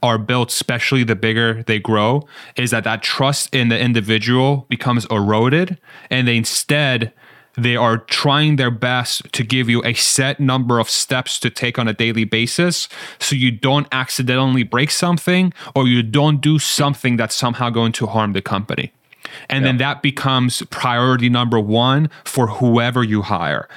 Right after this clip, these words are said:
Speaker 1: There might be very small exceptions for people say, you know, that's why people say the pe-, it's outside of my pay grade, or it's, this
Speaker 2: Yeah,
Speaker 1: is, you
Speaker 2: yeah,
Speaker 1: know,
Speaker 2: yeah, yeah.
Speaker 1: I'm not a, I'm not, I, they don't pay me enough to do this.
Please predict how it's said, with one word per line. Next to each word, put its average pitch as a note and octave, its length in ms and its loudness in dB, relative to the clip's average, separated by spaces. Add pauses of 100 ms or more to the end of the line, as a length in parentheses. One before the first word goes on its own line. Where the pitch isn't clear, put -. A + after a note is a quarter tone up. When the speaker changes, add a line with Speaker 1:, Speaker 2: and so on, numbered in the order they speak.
(160)
Speaker 1:
There C3+ 120 2
might C#3 240 0
be C3+ 120 2
very C3+ 500 0
small C3 340 2
exceptions D3+ 720 0
for - 180 0
people A#2+ 360 -2
say, A#2 340 0 (260)
you C3+ 80 -2
know, B2+ 140 -2
that's C3+ 220 -4
why C#3 80 0
people C3 200 -2
say A#2+ 220 -2
the A2+ 100 -4
pe-, C#3+ 220 -2
it's C3 260 -4
outside A#2+ 340 0
of B2 100 0
my G#2+ 160 0
pay A2+ 260 -2
grade, C#3+ 440 2 (180)
or A#2+ 240 2
it's, A2 160 -4
this A#2 180 0
Speaker 2:
Yeah, A2+ 80 2
Speaker 1:
is, A2 80 2
you A2 80 2
Speaker 2:
yeah, G#2 60 0
Speaker 1:
know, G2+ 100 0
Speaker 2:
yeah, G#2 80 -2
yeah. G#2+ 100 -2
Speaker 1:
I'm A2+ 80 0
not A#2+ 160 0
a, A2+ 160 -2
I'm A#2+ 100 0
not, A#2 240 0 (460)
I, G#2 140 -2
they B2+ 160 -2
don't C3+ 140 0
pay D3+ 180 0
me D3 100 2
enough C#3 260 0
to B2 80 -2
do B2+ 180 2
this. E3 280 2